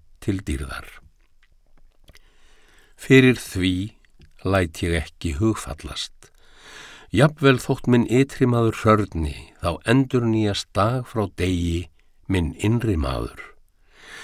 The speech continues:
Þrenging mín er skammvinn og léttbær og aflar mér eilífrar dýrðar sem stórum yfirgnæfir allt.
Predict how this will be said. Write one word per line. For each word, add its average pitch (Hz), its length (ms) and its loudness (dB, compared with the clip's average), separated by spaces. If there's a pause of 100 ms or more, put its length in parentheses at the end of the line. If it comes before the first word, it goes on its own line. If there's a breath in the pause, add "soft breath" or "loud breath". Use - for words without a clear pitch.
(120)
Þrenging 127 640 6
mín 110 240 4 (240)
er - 160 -4
skammvinn 95 800 0
og 95 160 -2
léttbær 120 680 -4 (500 loud breath)
og - 240 -6
aflar 113 320 0
mér 104 320 0
eilífrar 123 640 2 (100)
dýrðar 98 460 -2 (420)
sem 80 240 -4
stórum 104 640 2
yfirgnæfir 98 720 -2
allt. - 480 -10